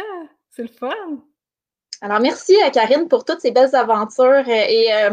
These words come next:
Speaker 2: il y a des bons punchs drôles. Moi, j'aime bien, euh, l'humour. Dania est vraiment craquant. <laughs>
Speaker 1: Merci beaucoup, Evelyne. Puis, euh, de, de lire, euh, euh, tu sais, moi, ce, ce qui m'intrigue pour toi, parce que moi aussi, je l'ai vécu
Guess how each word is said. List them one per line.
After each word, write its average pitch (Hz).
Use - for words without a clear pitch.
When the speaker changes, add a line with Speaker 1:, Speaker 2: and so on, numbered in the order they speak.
Speaker 2:
il 220
y 233
a 233
des 233
bons 262
punchs 277
drôles. 233
Moi, 254
j'aime 233
bien, 226
euh, 202
l'humour. 269
Dania 254
est 262
vraiment 240
craquant. 226
<laughs> 370
Speaker 1:
Merci 359
beaucoup, 359
Evelyne. 359
Puis, 302
euh, 254
de, 262
de 254
lire, 339
euh, 220
euh, -
tu 349
sais, 392
moi, 294
ce, -
ce -
qui 262
m'intrigue 240
pour -
toi, 277
parce 220
que 214
moi 247
aussi, 254
je 302
l'ai 226
vécu 233